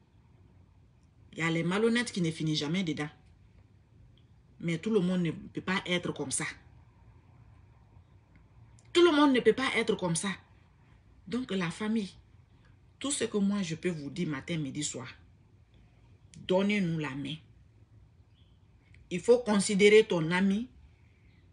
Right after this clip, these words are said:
Il faut respecter ton ami. Parce que la Guinée, c'est pour nous tous.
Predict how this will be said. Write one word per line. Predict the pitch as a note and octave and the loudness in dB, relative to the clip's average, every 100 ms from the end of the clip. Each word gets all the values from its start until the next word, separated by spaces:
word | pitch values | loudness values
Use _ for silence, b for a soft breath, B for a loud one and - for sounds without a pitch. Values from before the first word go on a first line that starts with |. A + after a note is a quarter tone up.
| - - - - - - - - _ _ - _ _ - _ _ _ - - - - | -20 -20 -20 -20 -20 -20 -20 -20 _ _ -20 _ _ -20 _ _ _ -20 -20 -20 2
Il | C4+ | 2
faut | - F4 | 4 4
respecter | C#4+ C4 - C4+ C4+ C#4 | 4 4 6 6 6 4
ton | G#3+ F#3 | 4 4
ami. | G#3 A3 F3 - - - - - - - - - - - - _ - - _ - _ - | 4 2 -2 -8 -20 -20 -20 -20 -20 -20 -20 -20 -20 -20 -20 _ -20 -20 _ -20 _ -6
Parce | G#3 - | -4 4
que | |
la | A#3 G3+ | 6 6
Guinée, | G3 C#4+ | 6 2
c'est | D4+ G#3+ | 4 4
pour | G#3+ | 6
nous | G#3 C4 | 6 6
tous. | C4+ A3+ - | 4 2 2